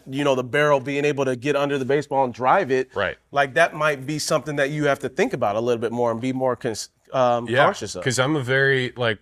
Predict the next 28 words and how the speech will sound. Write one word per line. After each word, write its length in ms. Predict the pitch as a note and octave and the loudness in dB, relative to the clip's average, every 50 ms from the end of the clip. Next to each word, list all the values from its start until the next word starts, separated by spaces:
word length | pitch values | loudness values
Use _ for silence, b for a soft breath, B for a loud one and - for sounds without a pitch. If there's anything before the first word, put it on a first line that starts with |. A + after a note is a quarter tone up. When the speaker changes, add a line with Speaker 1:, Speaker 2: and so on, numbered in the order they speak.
| _ - | _ -10
Speaker 2:
my 380 | B2 A2+ A2+ A2 A2+ A#2+ A#2+ A#2 | -6 -2 -2 0 0 0 0 0
mechanics 800 | A#2 A2 - - A2+ G#2+ G#2+ A2 A#2 A#2 A2+ - - - - - - | -2 -4 -6 -6 -4 -2 -2 0 0 -2 -2 -4 -6 -8 -8 -6 -4
are, 380 | A2 G#2+ G#2 G2+ G#2 G2 G2+ F2+ | -2 -2 0 0 0 0 -2 -2
and 200 | - G#2 G#2 - | -4 -6 -8 -8
swing 260 | - - A2 A2 G#2 | -8 -6 -6 -8 -8
cues 300 | - - A2+ A2 G#2 G#2+ | -6 -6 -6 -6 -4 -4
are 80 | G2+ | -6
rotational, 840 | G2+ F#2+ F#2+ F#2 - - G#2 G#2 G2+ - - C3 B2+ B2+ C3 B2+ A#2+ | -4 -6 -8 -8 -8 -6 -6 -6 -6 -6 -6 -6 -4 -4 -4 -6 -6
so 480 | - - A#2 A2 A2 G#2+ G#2 G#2 G#2 B B B B | -6 -4 -4 -2 -2 -2 -2 -4 -6 B B B B
Speaker 1:
Hmm. 120 | B B2+ G#2 | B -4 -2
Speaker 2:
I 120 | A2+ A2+ | -2 0
have 240 | A2 B2 A#2+ A#2 - | 2 0 0 0 -2
to 80 | A#2+ A2 | -8 -10
think, 600 | - - A#2+ A2+ A2 G#2+ G2+ - _ _ _ _ _ _ _ _ _ - | -8 -6 -4 -4 -4 -4 -6 -8 _ _ _ _ _ _ _ _ _ -8
like, 300 | A2+ G#2+ G#2 G2+ F#2+ - | -6 -4 -4 -4 -6 -6
almost 400 | G#2 A2+ A2 A2+ A2+ G#2+ - - | -4 -4 -2 -2 -2 -4 -6 -6
behind 340 | - G2 - A2 G#2+ A2 A2 A2 | -8 -8 -4 -2 -2 -2 -2 -4
the 40 | |
baseball 520 | G2+ A2+ G#2+ G#2+ G#2+ - - - G#2+ G2+ G2+ | -4 -2 -2 -2 -4 -6 -6 -6 -4 -4 -4
or 140 | G2+ F#2+ F#2+ | -4 -6 -6
on 100 | G2 F#2+ | -8 -8
top 300 | - - G#2 G2+ G2 - | -6 -4 -2 -2 -2 -4
anyway, 380 | F2 G2 G2+ G#2 A2+ A#2 A#2 A#2 | -6 -8 -8 -6 -6 -6 -6 -6
so 180 | - - A2+ G#2+ | -6 -6 -6 -6
I 100 | G#2 G#2 | -6 -4
have 240 | G#2 A2 A2 - - | -2 -2 -2 -4 -4
to 80 | G#2 | -12
be 320 | F#2 G2+ G2 G2 G2 F#2 | -12 -12 -10 -10 -12 -14